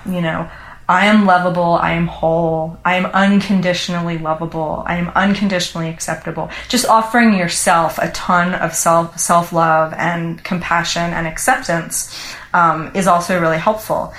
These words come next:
so that you're walking into, you're, you're walking through that, um,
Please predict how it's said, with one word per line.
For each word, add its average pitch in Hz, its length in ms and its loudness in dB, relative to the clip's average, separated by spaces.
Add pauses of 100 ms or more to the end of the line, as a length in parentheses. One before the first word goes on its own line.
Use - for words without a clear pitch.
(140)
so - 140 -2
that 175 220 2
you're 226 300 6
walking 185 400 2
into, 170 520 -2
you're, 190 340 0
you're 196 200 2
walking 190 440 2
through 165 160 -2
that, 160 340 0
um, 165 540 -4